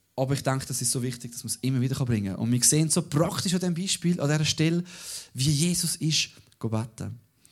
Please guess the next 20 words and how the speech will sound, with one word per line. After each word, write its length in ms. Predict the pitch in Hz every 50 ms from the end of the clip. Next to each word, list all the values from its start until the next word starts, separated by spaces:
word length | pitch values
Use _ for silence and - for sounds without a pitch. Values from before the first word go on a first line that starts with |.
| - - - - - _ _
Und 400 | - 151 151 156 151 147 - - - - _ _ _ _ _ _ _ _ _ _ _ _ _ _ _ _ _ _ _ _ _ _
mich 240 | - 190 190 220 - - - - - - - - - _ -
ermutigt 500 | 156 160 160 175 240 262 262 254 - -
das 120 | 220 -
auch 100 | - 190
mega, 300 | 214 233 208 180 147 170
oder 160 | 208 - 180 165
macht 220 | 165 156 - -
mich 120 | - -
ein 80 | - 165
bisschen 140 | - 143 135
demütig. 640 | 147 170 196 180 180 190 185 185 - 196 - - -
Ich 500 | - - - - - - - - - -
weiss 120 | 127 139
nicht, 100 | 156 147
wie 60 | 147
es 100 | 139 -
dir 200 | - 160 185 190
geht. 400 | - 170 156 165 175 175 - - -
Ähm, 420 | 117 117 110 110 110 107 107 104